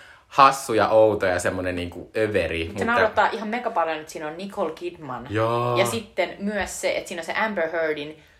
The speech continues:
Speaker 2: suoraan Ariel pienestä
Speaker 1: <laughs>
Speaker 2: merenneidosta hahmo, joka on jotenkin niinku, no, pienen merenneidon, ö, faneille
Speaker 1: Ja se on,
Speaker 2: tietysti
Speaker 1: ja se on mahtavaa
Speaker 2: upea.
Speaker 1: myös, että, että Game of Thrones-tähti ja aiemmin Baywatch-tähti Jason Momoa,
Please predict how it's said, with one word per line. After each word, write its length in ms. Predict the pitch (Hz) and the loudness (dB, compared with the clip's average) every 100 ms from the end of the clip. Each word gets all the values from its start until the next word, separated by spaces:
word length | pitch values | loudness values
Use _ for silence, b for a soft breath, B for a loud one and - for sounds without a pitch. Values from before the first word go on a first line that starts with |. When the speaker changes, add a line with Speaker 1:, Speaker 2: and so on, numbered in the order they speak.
| - | -16
Speaker 2:
suoraan 880 | - - 320 339 320 262 233 233 - - _ - | -10 -2 4 8 8 6 2 0 -2 -12 _ 0
Ariel 680 | 254 269 247 214 180 170 170 202 | 6 6 6 4 4 4 4 6
pienestä 580 | 247 226 208 - 208 202 | 6 6 6 4 6 6
Speaker 1:
<laughs> 80 | 202 | 8
Speaker 2:
merenneidosta 760 | 214 190 175 170 160 165 - | 8 6 4 2 2 2 -2
hahmo, 760 | 170 196 190 - 156 151 151 - | 0 2 2 -2 -6 -6 -6 -4
joka 320 | 202 180 185 165 | 0 2 4 4
on 120 | 160 b b b b _ - | 2 b b b b _ -10
jotenkin 380 | 269 359 349 | -8 -6 -8
niinku, 420 | 330 339 359 349 - _ | -8 -8 -8 -8 -14 _
no, 140 | 415 403 - _ _ _ | -6 -6 -8 _ _ _
pienen 260 | 262 185 208 | -4 -4 -4
merenneidon, 560 | 233 240 226 226 220 - - _ - | -6 -4 -4 -4 -6 -10 -18 _ -12
ö, 240 | 202 190 - - - - | -8 -8 -8 -16 -20 -14
faneille 380 | 208 202 170 - | -8 -4 -2 -2
Speaker 1:
Ja 40 | |
se 120 | - | -2
on, 60 | 240 | -2
Speaker 2:
tietysti 340 | 156 151 156 | 0 4 6
Speaker 1:
ja 60 | 156 | 6
se 60 | 151 | 6
on 60 | |
mahtavaa 280 | 151 - 123 | 4 4 2
Speaker 2:
upea. 100 | 110 | 2
Speaker 1:
myös, 100 | 107 | 0
että, 180 | 110 110 | 0 0
että 340 | 113 113 110 - - 104 | 0 0 0 -2 -8 -2
Game 160 | 107 110 | 0 0
of 100 | 107 | 0
Thrones-tähti 560 | 123 123 - 104 - | 2 2 0 -4 0
ja 120 | 107 - | 0 4
aiemmin 380 | 110 110 107 95 | 4 2 0 0
Baywatch-tähti 680 | 117 147 98 - 90 85 92 | 2 4 2 -2 -4 -4 -2
Jason 260 | 98 95 98 | 0 0 -2
Momoa, 440 | 104 127 92 92 | -2 0 0 -2